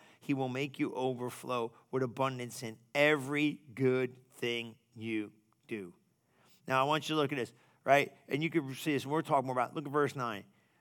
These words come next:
"Just as the scriptures say about the one who trusts in him, because he has sown extrav-, extravagantly and given to the poor, his kindness and generous deeds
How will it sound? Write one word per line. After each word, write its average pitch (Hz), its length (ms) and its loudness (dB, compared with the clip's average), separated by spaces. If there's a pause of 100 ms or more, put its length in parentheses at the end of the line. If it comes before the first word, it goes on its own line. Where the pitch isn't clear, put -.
(160)
"Just 175 360 4
as 185 140 0
the 160 100 -6
scriptures 156 480 -2
say 131 540 -2
about 135 340 2
the 127 100 -4
one 139 220 -4
who 151 100 -4
trusts 139 380 -4
in 143 140 -6
him, 120 280 -4
because 117 320 -4
he 123 100 -6
has 120 120 -6
sown 151 280 -4
extrav-, 147 840 -2
extravagantly 127 880 -2 (260)
and 113 140 -12
given 139 260 -4
to 147 80 -6
the 135 80 -6
poor, 127 360 -4 (220)
his 123 280 -6
kindness 165 760 -4
and 135 200 -6
generous 147 520 -4
deeds 120 480 -4